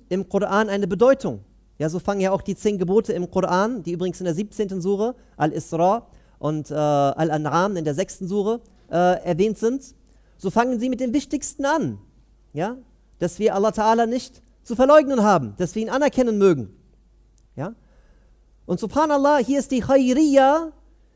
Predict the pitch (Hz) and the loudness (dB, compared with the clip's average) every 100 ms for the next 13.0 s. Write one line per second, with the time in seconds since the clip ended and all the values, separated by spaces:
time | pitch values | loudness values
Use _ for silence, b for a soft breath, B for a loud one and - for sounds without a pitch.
0 | _ 196 214 208 202 185 135 - _ _ | _ -2 0 2 0 -4 -8 -18 _ _
1 | _ _ _ _ _ _ 156 190 208 110 | _ _ _ _ _ _ -2 -2 -2 -8
2 | 131 _ _ _ _ _ _ _ _ _ | -14 _ _ _ _ _ _ _ _ _
3 | 202 165 180 302 - 214 117 95 _ _ | -4 2 6 6 6 0 0 -4 _ _
4 | _ _ _ _ _ _ _ _ _ _ | _ _ _ _ _ _ _ _ _ _
5 | _ _ _ _ - 165 175 226 240 - | _ _ _ _ -6 -6 -4 2 2 2
6 | 226 - 147 269 294 - 240 156 110 - | 0 -2 4 4 4 0 0 0 -2 -12
7 | _ _ _ - 185 233 196 214 247 240 | _ _ _ -6 -4 -2 -2 0 0 0
8 | 220 277 269 214 196 - 214 277 - _ | 4 4 4 0 0 0 -4 -4 -8 _
9 | _ _ _ _ - 156 247 294 220 262 | _ _ _ _ -12 -6 2 2 2 0
10 | 330 - - 262 320 285 254 254 233 320 | 0 0 -2 0 2 4 4 4 2 -6
11 | - - _ _ _ _ 208 220 240 233 | -6 -20 _ _ _ _ -4 0 0 0
12 | 214 320 339 285 185 202 123 - - | -2 2 4 6 4 2 0 -8 -20